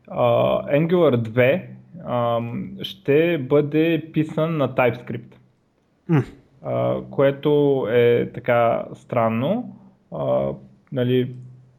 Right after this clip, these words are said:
Speaker 1: първата причина да е странно е, че, а, нали, Angular е продукт на Google, а, нали,
Speaker 2: Мгм.
Speaker 1: TypeScript на Microsoft. Ам, сега те, ам,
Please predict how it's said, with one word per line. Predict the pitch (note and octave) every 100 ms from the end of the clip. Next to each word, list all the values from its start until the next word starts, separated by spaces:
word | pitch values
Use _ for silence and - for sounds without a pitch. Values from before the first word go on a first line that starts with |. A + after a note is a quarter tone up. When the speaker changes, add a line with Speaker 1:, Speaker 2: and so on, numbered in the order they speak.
| _
Speaker 1:
първата | B2+ B2 A#2+ A#2
причина | A#2 A2+ B2 A#2
да | A2+
е | A2
странно | - A#2+ A2+ A2+ B2+ E3+
е, | D#3 C3+
че, | C3+ C#3 B2+ B2 A#2+ B2 A2+ G#2
а, | B2 B2+ B2+
нали, | B2+ A#2+ B2 B2+
Angular | - B2 A#2 A#2 B2 B2
е |
продукт | B2 A#2+ A#2+
на | B2
Google, | A2+ A#2 A#2 D#3+ G#3+ - - - -
а, | A#2+
нали, | B2+
Speaker 2:
Мгм. | C3+
Speaker 1:
TypeScript | C3 A#2 - C3+ C3+
на | B2
Microsoft. | A#2+ A#2 A#2 A2+ - F#3 - - - - - - _ _ -
Ам, | B2 A#2+ A#2+ A#2+ A#2+ A#2+ A#2 A#2 - - - _ _ _ _ _ _ _ _ - - _
сега | - D3+ D3+
те, | E3 F3 F#3 - _ -
ам, | B2+ B2+ B2+ B2+ B2